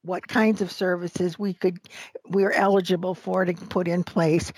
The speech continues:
Look for solutions that are realistic,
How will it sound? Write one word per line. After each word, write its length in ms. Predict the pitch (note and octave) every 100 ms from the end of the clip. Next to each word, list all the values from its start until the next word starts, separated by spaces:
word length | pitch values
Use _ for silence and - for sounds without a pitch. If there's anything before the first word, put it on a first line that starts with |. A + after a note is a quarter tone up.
| - - - -
Look 320 | D4 A3+ E4+ -
for 160 | F4
solutions 1200 | - - G3+ G#3 A3 C4 - A#3 F#3+ F3+ F#3 -
that 240 | A3 F#3+ G3+ -
are 240 | F#3 F#3 F3+ - _ _ _ _
realistic, 1040 | F3+ G#3+ G#3 G3+ G#3+ G#3 - D#3+ C#3+ -